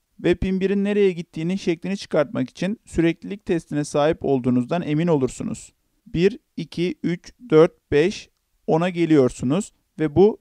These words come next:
bip sesi veriyor. Ve siz pin birin pin ona bağlandığını biliyorsunuz. Eğer bu başka bir pine bağlandığında ne olacağını görelim. Hayır, tamam. Şimdi pin ikiye gideceğiz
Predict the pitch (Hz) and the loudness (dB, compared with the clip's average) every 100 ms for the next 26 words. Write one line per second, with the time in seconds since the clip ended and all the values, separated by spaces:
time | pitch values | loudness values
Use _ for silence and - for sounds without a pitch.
0 | _ 185 180 - 131 - 156 123 117 113 | _ -10 -10 -8 -6 -2 0 2 0 -2
1 | - _ _ _ _ - 151 156 208 226 | -8 _ _ _ _ -8 -6 -4 -6 -10
2 | - - 180 175 165 170 214 - _ _ | -16 -8 -4 -2 -2 -2 -2 -6 _ _
3 | 180 180 165 170 165 147 135 127 123 180 | -8 -6 -2 -2 2 2 2 0 0 -2
4 | 170 147 123 120 - - - - _ _ | 0 2 2 0 -4 -8 -10 -20 _ _
5 | _ _ - 156 190 202 202 190 202 - | _ _ -4 2 2 2 0 2 2 0
6 | 214 220 202 202 175 170 165 165 160 160 | -4 -4 -4 -2 0 2 2 0 0 -2
7 | 170 202 180 156 139 135 143 175 156 127 | -2 0 2 4 2 0 0 2 2 2
8 | 120 - _ _ _ _ _ 185 160 120 | -2 -8 _ _ _ _ _ 0 2 0
9 | - 156 135 113 - _ _ _ - - | -4 -4 -2 -4 -8 _ _ _ -8 -2
10 | 214 214 202 190 180 202 202 165 147 131 | 0 0 -2 -4 -4 -4 -2 0 0 2
11 | 151 208 | 0 -2